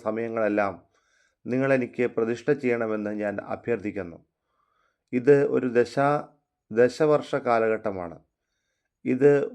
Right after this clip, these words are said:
വളരെ പ്രാധാന്യമേറിയ വർഷങ്ങളാണ്. ഈ വർഷങ്ങൾ നിങ്ങൾ എൻ്റെ കൂടെ ചെലവഴിക്കുവാൻ ഞാൻ നിങ്ങളോട് ആവശ്യപ്പെടുന്നു. എന്തുകൊണ്ടെന്നാൽ എൻ്റെ വിമല ഹൃദയത്തിൻ്റെ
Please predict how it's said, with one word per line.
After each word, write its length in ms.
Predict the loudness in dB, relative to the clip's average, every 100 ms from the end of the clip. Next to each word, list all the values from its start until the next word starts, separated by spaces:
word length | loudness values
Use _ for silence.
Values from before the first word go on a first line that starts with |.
| 0
വളരെ 320 | 2 6 6 6 2 _ _ -2
പ്രാധാന്യമേറിയ 840 | 0 0 -2 -2 -2 -2 0 0 0
വർഷങ്ങളാണ്. 580 | -2 -6 -8 -6 -8 -12 -20 _ _ _ _ _
ഈ 100 | 0 4 4
വർഷങ്ങൾ 420 | 2 -2 -2 -2 0
നിങ്ങൾ 180 | 0 0
എൻ്റെ 140 | 0 -2
കൂടെ 220 | -2 0 0 2
ചെലവഴിക്കുവാൻ 640 | 0 0 -2 -2 -2 -2 -2
ഞാൻ 120 | -2 -2
നിങ്ങളോട് 300 | -4 -8 -4 -2
ആവശ്യപ്പെടുന്നു. 600 | -4 -6 -10 -10 -14 -18 -20 _ _ _ _ _ _
എന്തുകൊണ്ടെന്നാൽ 720 | -2 2 4 4 2 2 2 0 -8 _ _ _ _
എൻ്റെ 240 | -2 2 4
വിമല 260 | 4 2 0 -2
ഹൃദയത്തിൻ്റെ 600 | 4 4 6 2 2